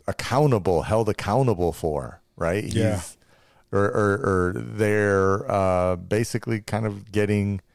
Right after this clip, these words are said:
Speaker 1: um, a pass because they showed contrition,
Speaker 2: Mm-hmm.
Speaker 1: and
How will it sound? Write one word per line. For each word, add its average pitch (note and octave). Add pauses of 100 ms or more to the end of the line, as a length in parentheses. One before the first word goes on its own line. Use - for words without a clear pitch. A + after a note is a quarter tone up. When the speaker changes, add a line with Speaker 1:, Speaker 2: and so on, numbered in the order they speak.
(640)
Speaker 1:
um, F#2+
a G2
pass G#2 (480)
because A2
they A#2+
showed A#2+ (440)
contrition, A2 (840)
Speaker 2:
Mm-hmm. A2+
Speaker 1:
and C3+